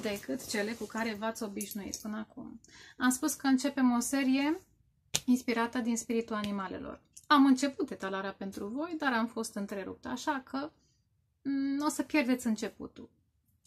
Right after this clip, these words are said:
Ce înseamnă începutul? Amestecatul cărților. Dar sper că mă luați pe cuvânt când vă voi arăta ce ați primit. Ați primit pentru luna august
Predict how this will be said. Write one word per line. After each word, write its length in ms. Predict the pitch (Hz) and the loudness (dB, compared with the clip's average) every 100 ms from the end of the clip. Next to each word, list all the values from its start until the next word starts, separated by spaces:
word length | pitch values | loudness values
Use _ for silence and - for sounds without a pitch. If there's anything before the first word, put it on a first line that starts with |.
| _ _ | _ _
Ce 120 | - | -2
înseamnă 340 | 226 226 208 202 | -2 0 -2 -2
începutul? 680 | 190 196 - 453 453 440 _ _ - - | -4 -6 0 2 2 -2 _ _ -20 -2
Amestecatul 640 | 262 254 247 - 208 - | 2 2 0 -4 -6 -10
cărților. 440 | - - - - 226 | -14 -14 -14 -12 -2
Dar 220 | 262 254 | 0 2
sper 380 | - - 330 254 | 0 -4 -4 -2
că 100 | 226 | -4
mă 140 | 214 | -2
luați 280 | 202 208 - | -4 -6 -8
pe 100 | 202 | -14
cuvânt 480 | - 196 - 311 - _ - - - - - - - - - _ - _ _ _ | -12 -10 -8 -8 -10 _ -20 -14 -12 -12 -16 -20 -18 -16 -16 _ -20 _ _ _
când 320 | - 294 320 214 | 2 8 8 8
vă 220 | 202 214 | 4 0
voi 160 | 247 | 2
arăta 440 | 233 202 - 185 233 254 - - - | 2 0 -2 0 0 0 -6 -12 -6
ce 320 | 240 254 - | -2 -2 -2
ați 400 | 247 247 254 - | -2 -2 -2 -4
primit. 440 | 233 202 180 - - - - - - - | -2 -4 -6 -14 -18 -16 -16 -16 -16 -10
Ați 300 | - 285 - | -2 -2 -2
primit 400 | - 233 269 262 | 0 4 4 4
pentru 340 | - 233 226 226 | 0 -2 -2 0
luna 420 | 233 240 220 - | 2 2 2 0
august 1200 | 269 294 311 240 190 185 - 277 - - - - | 4 8 8 6 0 -6 -8 -6 -6 -6 -12 -18